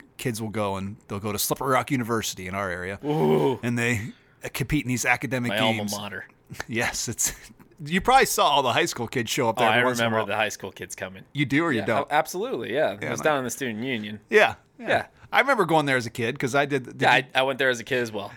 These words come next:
Speaker 1: Yeah, I was so excited because I was on my own for the first time, and sometimes they'd give me, like, a five dollar bill, and I could go to the cafeteria or,
Speaker 2: That's
Speaker 1: or,
Speaker 2: dude.
Speaker 1: or, or they had, like, the wall of candy.
Speaker 2: Yes, they did.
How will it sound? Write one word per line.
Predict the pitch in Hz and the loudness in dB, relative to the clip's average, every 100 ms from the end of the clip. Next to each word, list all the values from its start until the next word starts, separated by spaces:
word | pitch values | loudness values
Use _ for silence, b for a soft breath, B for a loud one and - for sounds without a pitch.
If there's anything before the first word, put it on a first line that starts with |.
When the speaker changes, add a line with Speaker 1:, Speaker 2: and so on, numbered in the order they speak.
| - | 0
Speaker 1:
Yeah, | 165 117 | 4 4
I | 113 | 6
was | 165 - | 4 4
so | 180 | 2
excited | - 170 160 139 | 4 4 4 2
because | 139 143 143 | 2 4 6
I | |
was | 135 147 | 4 4
on | 156 | 2
my | 156 151 | 2 2
own | 139 | 0
for | 113 | -4
the | 113 | -6
first | 139 127 - | -2 -2 0
time, | 127 120 107 | 0 0 -2
and | 107 | -2
sometimes | 147 156 156 131 | 0 0 0 -2
they'd | 113 | -4
give | 131 | -4
me, | 123 | -2
like, | 107 - | -4 -6
a | |
five | - 95 101 120 | -4 -2 -2 -2
dollar | 110 98 | -4 -4
bill, | 98 110 | -4 -4
and | 117 | -2
I | |
could | 110 123 | -4 -2
go | 135 131 | 0 0
to | |
the | 117 | -2
cafeteria | - 117 120 - 131 127 139 147 - B 135 B - _ - | -2 -2 -2 -6 -4 0 2 0 -2 B -18 B -20 _ 0
or, | 139 | 2
Speaker 2:
That's | 180 | 6
Speaker 1:
or, | 147 B B B | 4 B B B
Speaker 2:
dude. | 120 | 0
Speaker 1:
or, | - _ B B 196 | 0 _ B B 6
or | 208 | 8
they | 208 | 10
had, | 202 185 | 10 8
like, | 170 160 | 6 2
the | 143 | 2
wall | 127 139 147 165 | 4 6 6 6
of | 123 | 4
candy. | - 147 151 202 214 - b b _ | -2 0 2 2 -4 -8 b b _
Speaker 2:
Yes, | 98 - | -8 -6
they | 110 107 | -4 0
did. | 123 98 | 2 0